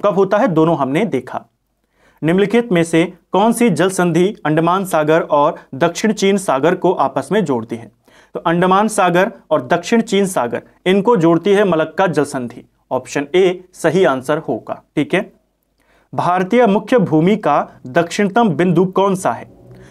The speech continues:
तो भारत की मुख्य भूमि का पूछा है, भारतीय भूमि का नहीं पूछा है, मुख्य भूमि का। तो इंदिरा पॉइंट इसका आंसर नहीं होगा। इंदिरा कॉइल आप जानते हैं ये उत्तरी बिंदु है भारत का सबसे, सबसे दक्षिणतम बिंदु, वो भी मुख्य भूमि का, ये है केप कोमोरिन।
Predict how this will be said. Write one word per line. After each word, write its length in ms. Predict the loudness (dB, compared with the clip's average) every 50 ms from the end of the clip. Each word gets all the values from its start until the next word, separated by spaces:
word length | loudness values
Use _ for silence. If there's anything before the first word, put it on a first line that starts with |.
| -14 -6 -4
तो 60 | -4 -2
भारत 460 | -2 -2 -2 0 0 0 0 0 0
की 120 | 0 0
मुख्य 380 | 2 2 0 0 0 0 0 0
भूमि 300 | 2 2 2 2 2 2
का 120 | 2 0 -2
पूछा 260 | -2 -4 -8 -6 -8
है, 140 | -8 -8 -14 -18 -20 -20 -14 -10
भारतीय 440 | -6 -4 -2 -2 -2 0 2 2 2
भूमि 260 | 4 4 4 2 2
का 100 | 2 2
नहीं 180 | 2 2 0 0
पूछा 280 | -2 -4 -6 -4 -4 -6
है, 160 | -8 -8 -14 -20 -20 -12 -4 -2
मुख्य 320 | 0 0 0 0 0 0
भूमि 300 | 0 2 0 0 -2 -2
का। 200 | -4 -6 -6 -8 -8 -12 -20 -20 -14 -8 -8
तो 120 | -6 -2
इंदिरा 300 | 0 0 2 4 4 2 2
पॉइंट 380 | 2 2 0 2 2 2 0
इसका 220 | 0 0 0 0 0
आंसर 240 | 2 2 2 2 2
नहीं 240 | 2 2 0 0
होगा। 380 | 2 2 2 2 2 2 0 0 -6 -14 -8 -4
इंदिरा 280 | 0 0 2 2 2 2
कॉइल 240 | 2 2 2 2 2
आप 120 | 2 0 0
जानते 340 | 0 0 0 0 0 0
हैं 100 | 0 2
ये 220 | 2 2 2 0 0 -4 -8 -4 -2
उत्तरी 320 | -2 0 2 2 4 4 4
बिंदु 300 | 4 4 2 2 2 2
है 120 | 2 2 2
भारत 280 | 2 0 0 0 0
का 100 | 0 -2 -2
सबसे, 480 | 0 -2 -2 -2 0 0 0 0 -2 -6 -16 -20 -20 -8
सबसे 480 | -4 -2 -2 -2 -4 -8 -2 -2 0
दक्षिणतम 680 | 0 0 -2 -4 -4 -2 0 0 0 2 2 2 2 2
बिंदु, 300 | 4 2 2 2 4 2
वो 180 | 2 4 4 4
भी 80 | 4 4
मुख्य 300 | 4 2 2 2 0 0
भूमि 280 | 0 2 2 2 2 2
का, 140 | 2 0 -2
ये 200 | 0 0 0 2
है 140 | 2 0 -2
केप 380 | -2 0 0 0 0 0 -2 -2
कोमोरिन। 380 | -2 -2 0 -2 -4 -6 -10